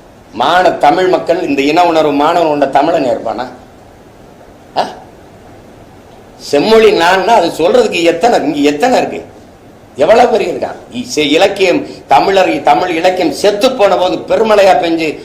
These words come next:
உயிர் பிச்ச பா-, பெரும்பாவலன் இருக்கான், எங்களுடைய பாட்டன் பாரதி இருக்கான், புரட்சி பாவலன் இருக்கான், மொழிக்காக கி ஆ பி. விஸ்வநாதன் இருக்கார், அண்ணல் தங்க இருக்கா, மறைமலை அடிகள், எங்கள் மொழிக்காக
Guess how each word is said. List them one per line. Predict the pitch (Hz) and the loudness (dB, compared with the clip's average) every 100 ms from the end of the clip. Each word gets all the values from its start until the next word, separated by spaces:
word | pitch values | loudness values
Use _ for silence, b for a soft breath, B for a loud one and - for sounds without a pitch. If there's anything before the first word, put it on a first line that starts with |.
| B | B
உயிர் | 151 214 185 | -4 -4 -4
பிச்ச | 160 - | -6 -4
பா-, | 123 - - | 0 2 2
பெரும்பாவலன் | 147 185 208 196 175 160 139 | 2 0 4 4 4 2 -2
இருக்கான், | 131 123 | -4 -4
எங்களுடைய | 120 120 123 110 107 | -4 -6 -6 -6 -4
பாட்டன் | 123 123 117 104 | -4 -2 -4 -2
பாரதி | 117 123 101 | -2 -2 -6
இருக்கான், | 98 107 147 - B B | -8 -6 -6 -10 B B
புரட்சி | 120 151 - 143 | -2 -2 -2 -4
பாவலன் | 113 107 98 90 | 0 0 0 -6
இருக்கான், | 92 147 104 | -4 -4 -4
மொழிக்காக | 110 156 165 143 131 | -2 -2 0 0 0
கி | - 165 | -2 2
ஆ | 147 | 2
பி. | 123 | 0
விஸ்வநாதன் | 120 123 160 135 107 | -6 -6 -6 -4 -6
இருக்கார், | 98 139 | -2 0
அண்ணல் | 160 127 160 147 | 0 0 -4 -4
தங்க | 127 107 | -6 -6
இருக்கா, | 95 143 165 B B - | -2 2 2 B B -4
மறைமலை | 127 170 175 151 113 | 0 2 2 -2 -4
அடிகள், | 95 104 143 151 | -6 -4 -4 -4
எங்கள் | 143 139 | -4 -2
மொழிக்காக | 120 147 185 175 165 | -2 -2 0 2 2